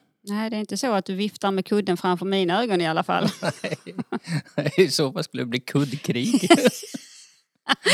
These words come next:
Speaker 1: Ja, kan, kan ju vara.
Speaker 2: Skam mot skam.
Speaker 1: Ja, precis.
Speaker 2: Mm.
Speaker 1: Ja.
Speaker 2: Nej, jag, eh, jag tänker så här faktiskt. Eh,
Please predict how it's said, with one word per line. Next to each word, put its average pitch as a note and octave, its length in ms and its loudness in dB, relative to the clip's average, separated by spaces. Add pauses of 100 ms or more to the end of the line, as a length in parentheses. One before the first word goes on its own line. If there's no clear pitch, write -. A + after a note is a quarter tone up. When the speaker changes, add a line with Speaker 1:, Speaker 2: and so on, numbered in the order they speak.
(480)
Speaker 1:
Ja, C4 320 -2
kan, G#3+ 220 -6 (220)
kan A#3 220 0
ju G3+ 100 -2
vara. F3 260 -2 (100)
Speaker 2:
Skam C3+ 500 2
mot C3 200 -2
skam. A#2+ 540 -2
Speaker 1:
Ja, G3+ 300 2
precis. G3+ 640 -6 (100)
Speaker 2:
Mm. G#3+ 140 -8
Speaker 1:
Ja. F#3+ 300 -4 (720)
Speaker 2:
Nej, E3 380 2 (320)
jag, D3 400 2 (180)
eh, B2+ 400 -2 (1000)
jag D3+ 200 -2
tänker C#3 540 -2
så - 180 0
här D3 360 -2
faktiskt. - 580 -6
Eh, A#2+ 240 -2